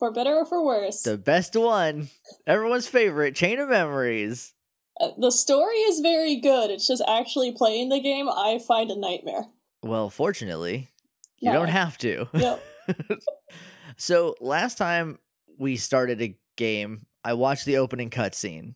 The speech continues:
Speaker 1: Yeah.
Speaker 2: And there is one for this one.
Speaker 1: Barely, though.
Speaker 2: Do we need to, any, any preamble before we get into it? Anything?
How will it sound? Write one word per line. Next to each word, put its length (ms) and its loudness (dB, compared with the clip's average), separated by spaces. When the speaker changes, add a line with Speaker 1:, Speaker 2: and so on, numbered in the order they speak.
Speaker 1:
Yeah. 220 -4
Speaker 2:
And 120 -8
there 120 -4
is 320 -2
one 260 -2
for 160 -2
this 260 0
one. 420 -6
Speaker 1:
Barely, 400 -2
though. 280 -8
Speaker 2:
Do 120 -4
we 80 -2
need 60 -4
to, 220 -4
any, 280 -2
any 180 0
preamble 600 -2
before 180 -2
we 80 -2
get 180 -2
into 240 -2
it? 160 0
Anything? 560 -6